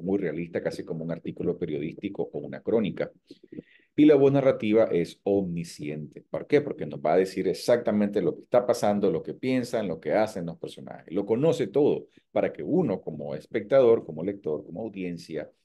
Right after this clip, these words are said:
se coloque frente a estos hechos y pueda reflexionar de alguna manera.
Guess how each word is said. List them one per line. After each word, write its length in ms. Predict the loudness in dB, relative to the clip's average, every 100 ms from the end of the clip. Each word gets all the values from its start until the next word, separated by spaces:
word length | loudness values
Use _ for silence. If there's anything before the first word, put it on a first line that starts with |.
| _
se 160 | -10 -4
coloque 380 | 2 2 2 -2
frente 320 | -6 -4 -2
a 60 | -2
estos 180 | -2 0
hechos 320 | 0 0 -2
y 60 |
pueda 300 | 0 2 4
reflexionar 800 | 2 -2 -6 -10 -8 -8 -6 -8
de 80 | -8
alguna 280 | -10 -12 -12
manera. 360 | -14 -18 -18